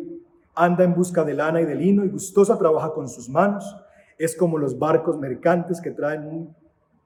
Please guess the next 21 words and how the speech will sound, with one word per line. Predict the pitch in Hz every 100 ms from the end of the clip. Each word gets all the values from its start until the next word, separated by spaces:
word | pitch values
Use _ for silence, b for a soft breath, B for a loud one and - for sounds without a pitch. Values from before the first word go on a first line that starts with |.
| _ -
de | 156
muy | 185 247 220
lejos | 196 190 185 196
su | 151
alimento. | 139 160 165 - - - b b b
Se | - 190
levanta | 170 165 160 160
de | 156
madrugada, | 143 139 139 156 170 170 160
da | 147
de | 143
comer | 139 139 135
a | 135
su | 131
familia | 131 127 170 196 190 196 180 - -
y | 156
asigna | 151 - 214 226 220 -
tareas | 143 147 190 190
a | -
sus | -
criadas. | - 120 110 101 -